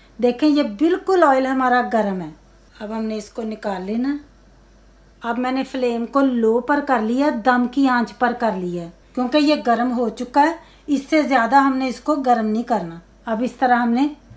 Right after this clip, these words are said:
एक एक गुलाब जामुन लेते जाना है और डालते जाना है। सारी ही गुलाब जामुनें डाल लेनी है।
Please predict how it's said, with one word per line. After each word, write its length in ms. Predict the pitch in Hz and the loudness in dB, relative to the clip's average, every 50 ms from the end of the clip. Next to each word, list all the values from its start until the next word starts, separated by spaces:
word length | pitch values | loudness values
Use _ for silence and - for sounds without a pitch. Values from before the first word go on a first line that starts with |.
| - _ _ - _ _ _ - | -20 _ _ -20 _ _ _ 0
एक 280 | 254 247 247 247 247 | 2 2 2 2 0
एक 180 | 269 247 247 247 240 | -2 -2 -2 -2 -4
गुलाब 360 | 220 254 254 233 220 214 202 | -2 0 2 2 2 0 0
जामुन 340 | 202 247 233 226 226 233 233 | -2 0 0 2 2 0 0
लेते 380 | 226 220 208 196 - - 247 | 0 -2 -2 -4 -2 -4 -2
जाना 280 | 247 269 285 277 277 302 | 0 2 4 4 4 4
है 140 | 311 339 339 - _ _ _ _ _ - | 2 0 -2 -10 _ _ _ _ _ -2
और 160 | 254 240 233 | -2 -2 0
डालते 460 | 202 247 233 220 214 196 202 - 208 | 2 0 0 0 0 -4 -4 -6 -6
जाना 300 | 196 202 196 180 170 165 | -6 -4 -8 -8 -8 -12
है। 120 | 165 170 180 _ _ _ _ _ _ - _ _ _ _ _ _ _ _ _ _ _ _ _ _ _ _ _ _ _ _ - _ _ _ _ _ _ _ _ _ _ _ _ _ _ _ _ _ _ _ _ _ _ _ | -14 -16 -20 _ _ _ _ _ _ -20 _ _ _ _ _ _ _ _ _ _ _ _ _ _ _ _ _ _ _ _ -20 _ _ _ _ _ _ _ _ _ _ _ _ _ _ _ _ _ _ _ _ _ _ _
सारी 340 | - - 233 208 208 214 269 | -14 -10 -8 -8 -6 -6 -4
ही 160 | 277 285 320 | -4 -4 -4
गुलाब 340 | - 311 285 277 262 254 220 | -4 0 0 0 0 0 -2
जामुनें 380 | - 269 254 247 247 247 240 | -4 -6 -4 -4 -6 -6 -4
डाल 220 | 214 233 214 202 185 | -2 -2 -2 -2 -2
लेनी 320 | 185 196 220 247 269 294 | -4 -2 0 2 2 2
है। 120 | 311 320 | 2 0